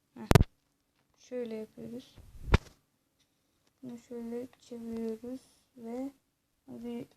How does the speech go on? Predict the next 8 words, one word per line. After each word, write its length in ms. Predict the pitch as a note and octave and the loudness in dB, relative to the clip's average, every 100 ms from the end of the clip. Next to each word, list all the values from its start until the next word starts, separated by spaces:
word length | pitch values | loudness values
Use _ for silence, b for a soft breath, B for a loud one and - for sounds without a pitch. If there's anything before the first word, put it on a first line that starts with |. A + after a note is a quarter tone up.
| _ _ A#3 | _ _ -12
algılayıcı 580 | A#3 A#3 A#3+ A#3 A#3+ | -6 -4 -4 -6 -6
rayı 300 | A#3 A#3 A3+ | -4 -4 -2
böyle 260 | A#3 A#3+ A3+ | -2 -2 -4
koyuyoruz. 760 | - B3+ B3 A3 A3 C4 - - _ _ _ _ _ _ _ _ _ _ - | -8 -8 -4 -4 -4 -8 -10 -20 _ _ _ _ _ _ _ _ _ _ -20
Ve 40 | - - | -20 -14
tam 380 | - C#4 C4 B3+ - | -6 -2 -2 -4 -10
şöyle 240 | A#3+ A3+ A#3 - | -10 -8 -8 -10
ortasına, 880 | - C4 C4 - A#3 - A#3 A3+ B3+ | -8 -8 -8 -14 -14 -10 -8 -4 -4